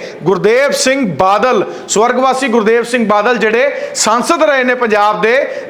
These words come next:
ਅ, ਜਿਹੜੇ ਪਿੱਛੇ ਜੇ ਉਹਨਾਂ ਦਾ ਸਵਰਗਵਾਸ ਹੋ ਗਿਆ ਸੀ, ਉਹਨਾਂ ਦੇ ਪੋਤੇ ਹੈਗੇ ਨੇ। ਇਹਨਾਂ ਨੂੰ ਟਿਕਟ ਦਿੱਤੀ ਗਈ ਹੈ, ਭਾਵ ਕਹੀਏ ਕਿਉਂਕਿ,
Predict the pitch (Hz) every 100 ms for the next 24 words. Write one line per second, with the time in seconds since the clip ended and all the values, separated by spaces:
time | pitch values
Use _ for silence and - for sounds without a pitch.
0 | 220 240 202 220 254 254 226 247 247 240
1 | 247 240 - 214 214 208 240 240 202 208
2 | 233 262 277 247 254 262 208 240 294 285
3 | - - 262 254 254 294 226 233 226 214
4 | 185 - - 247 294 285 285 262 262 277
5 | 254 269 277 285 277 220 214 254 233 269
6 | 294 294 - - - 277 277 262